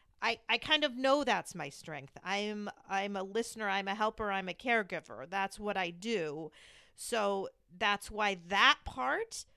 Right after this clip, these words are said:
comes more naturally than some other things,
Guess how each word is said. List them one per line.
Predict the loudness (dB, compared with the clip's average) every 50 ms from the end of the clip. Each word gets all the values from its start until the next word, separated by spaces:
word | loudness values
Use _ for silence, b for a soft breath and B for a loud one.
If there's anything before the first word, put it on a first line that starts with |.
| _ _ _ _ -12
comes | -6 -2 -2 -2 -2 -2 -6 -6
more | -4 -2 -2 -2
naturally | 0 2 2 2 2 0 -4 -6 -6 -6 -6 -6 -6 -8 -8 -10 -14 -20 -20 _ -4
than | 0 2 2 2
some | 2 -2 -2 0
other | 2 2 4 4 2
things, | 0 -2 -10 -12 -14 -18 -20 -20 -20 -20